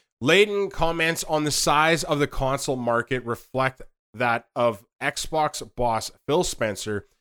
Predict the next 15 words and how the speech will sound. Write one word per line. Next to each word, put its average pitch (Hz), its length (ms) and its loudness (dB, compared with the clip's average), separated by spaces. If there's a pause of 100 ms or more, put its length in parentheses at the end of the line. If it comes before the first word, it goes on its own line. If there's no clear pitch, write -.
(140)
who 151 80 6
believes 156 320 2
things 151 300 -2
like 131 200 2
subscription 143 840 -4
service, 127 480 -4
Game 120 280 -2
Pass, 117 360 -2
and 113 160 -8
streaming 131 400 -4
technology, 110 540 -4
xCloud, 107 440 -4 (260)
will 139 120 6
enable 151 400 4
the, 156 100 -4